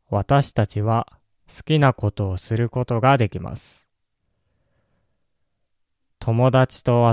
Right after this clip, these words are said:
遊ぶこともできますし、映画を見ることもできますし、ゲームをすることも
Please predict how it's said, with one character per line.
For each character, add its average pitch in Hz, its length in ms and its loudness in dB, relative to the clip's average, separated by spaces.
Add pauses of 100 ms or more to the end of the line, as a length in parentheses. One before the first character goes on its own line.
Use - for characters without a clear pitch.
(100)
遊 135 80 6
ぶ 127 140 2
こ 131 160 0
と 127 120 0
も 127 360 2 (100)
で 107 140 0
き 113 80 -2
ま 104 160 2
す - 120 -10
し、 98 440 -8 (1200)
映 131 320 4
画 147 180 6
を 143 100 4
見 147 160 2
る 147 120 4
こ 123 160 -2
と 110 160 0
も 143 300 0 (160)
で 110 120 0
き 107 140 -2
ま 101 160 0
す - 120 -12
し、 95 360 -10 (800)
ゲ 147 240 4
ー 143 40 4
ム 120 220 2
を 120 60 2
す - 180 -2
る 120 140 0
こ 135 160 -2
と 131 100 -2
も 139 320 0